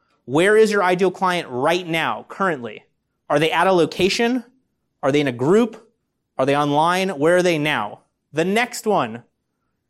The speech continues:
how about when they need to find a lawyer? Is your ideal client going to ask their buddy for a referral? Is your ideal client gonna go onto Google and search for something? If so, what?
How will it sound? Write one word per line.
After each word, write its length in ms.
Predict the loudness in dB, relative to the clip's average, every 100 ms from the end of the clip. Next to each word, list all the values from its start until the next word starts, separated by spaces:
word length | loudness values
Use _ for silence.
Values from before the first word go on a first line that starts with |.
| _
how 260 | 0 2
about 320 | 4 4 4
when 120 | 2 2
they 80 |
need 180 | 2 2
to 40 | 0
find 240 | 0 2
a 40 |
lawyer? 560 | 4 6 4 4 -2 -12 _ _ _ _ _ _
Is 280 | 0 0 2
your 240 | 4 6
ideal 320 | 6 4 4 0
client 400 | 0 -2 0 0
going 220 | 0 0
to 120 | -2
ask 300 | -2 -2 0
their 140 | -2
buddy 320 | 2 2 2 0
for 340 | 0 2 2
a 60 | 0
referral? 480 | 2 2 0 -2 _ _ _ _ _ -4
Is 140 | 0
your 160 | 2 2
ideal 300 | 2 2 0
client 320 | -2 -2 -2
gonna 100 | 0
go 160 | 2
onto 140 | 2 0
Google 400 | 0 2 4 2
and 120 | 2
search 240 | 0 -2
for 140 | 0 -2
something? 400 | -2 -2 -4 -2
If 180 | -4 -4
so, 280 | 0 2
what? 460 | 2 4 2 0 -16